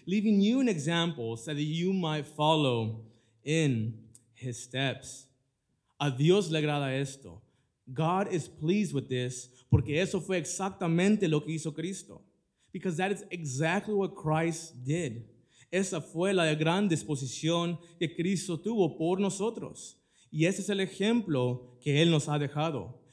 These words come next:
Because Christ was willing to do that for us, and that's the example He left for us. Él sufrió por los pecados de otros. Él cargó con la maldad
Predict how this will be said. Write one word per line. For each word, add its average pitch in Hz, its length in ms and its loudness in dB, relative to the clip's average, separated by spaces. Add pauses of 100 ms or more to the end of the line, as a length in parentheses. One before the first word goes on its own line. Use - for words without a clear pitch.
(120)
Because 151 280 -6
Christ 185 500 -2
was 160 140 -2
willing 143 480 2
to 147 100 -6
do 139 120 2
that 139 220 0
for 127 160 0
us, 139 320 -2
and 131 160 -2
that's 143 220 -2
the 151 80 -4
example 143 540 -2
He 147 120 0
left 151 280 0
for 156 120 -2
us. - 460 -6 (360)
Él 185 220 6
sufrió 151 1160 -2
por 170 100 -2
los 160 160 0
pecados 156 580 0
de 165 100 2
otros. 190 600 -4
Él 180 180 0
cargó 156 800 0
con 165 120 2
la 165 100 4
maldad 170 520 2